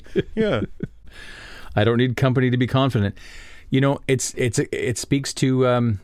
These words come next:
Speaker 1: you know, facts don't care about your feelings.
Speaker 2: No, it's true.
Speaker 1: I don't need company to be confident.
Speaker 2: Mm-hmm.
Speaker 1: Doesn't matter. What's true is true.
Speaker 2: Mm-hmm.
Speaker 1: "How do you suffer it, Yasna?" Dalinar said. "The things people say about you? I see the lies in their eyes before they speak,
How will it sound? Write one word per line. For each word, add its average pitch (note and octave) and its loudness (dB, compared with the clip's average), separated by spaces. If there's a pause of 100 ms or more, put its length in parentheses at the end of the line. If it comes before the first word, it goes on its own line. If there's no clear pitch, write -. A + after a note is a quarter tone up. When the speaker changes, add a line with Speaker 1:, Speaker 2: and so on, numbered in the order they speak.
Speaker 1:
you B2 0
know, B2 0
facts A#2+ 0
don't C3 0
care B2+ 2
about B2 -2
your C3 0
feelings. A2 -2
Speaker 2:
No, E3 0
it's A2 -8
true. E3 -2 (1300)
Speaker 1:
I G#2 0
don't A2+ 2
need A#2 2
company B2 2
to B2+ 0
be C3 0
confident. C3+ -2
Speaker 2:
Mm-hmm. A#2 -6 (300)
Speaker 1:
Doesn't A2 0
matter. A#2 0 (240)
What's F#2 -2
true A2 0
is G#2 -2
true. - -4 (120)
Speaker 2:
Mm-hmm. F#2+ -4 (1400)
Speaker 1:
"How C3+ 4
do F3+ 2
you G3 2
suffer - 0
it, F2+ 0
Yasna?" E2 -2 (280)
Dalinar E2 0
said. - -4 (200)
"The G2 -4
things A#2+ 2
people A#2+ 0
say A#2+ 2
about A2 2
you? C3 -2 (880)
I A2+ 2
see D3 2
the B2+ 2
lies A2 4
in G2 4
their F#2 4
eyes F#2+ 2
before F#2+ 0
they F2+ 2
speak, - -4